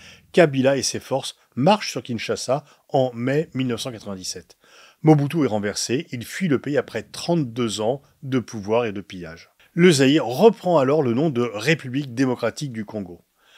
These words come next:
La R D C ne connaîtra qu'une courte accalmie avant que ne démarre la deuxième guerre du Congo, fruit de la détérioration des relations entre Kabila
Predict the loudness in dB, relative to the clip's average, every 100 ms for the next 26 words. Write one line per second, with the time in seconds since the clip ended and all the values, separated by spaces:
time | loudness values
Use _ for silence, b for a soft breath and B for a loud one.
0 | b b 2 8 8 8 2 -2 -2 -2
1 | -2 -4 -4 -6 -4 -6 -6 0 0 2
2 | -2 -2 -4 -6 -6 b b b -2 0
3 | -2 -2 -4 -2 -2 -2 -4 -10 0 0
4 | 2 0 -2 -4 -6 -8 -6 -6 -2 -4
5 | B B B -14 -2 0 2 0 -4 -4
6 | -2 -2 -2 -4 -4 -4 -4 -4 -2 -2
7 | -2 -6 -10 -10 -8 -4 -4 2 2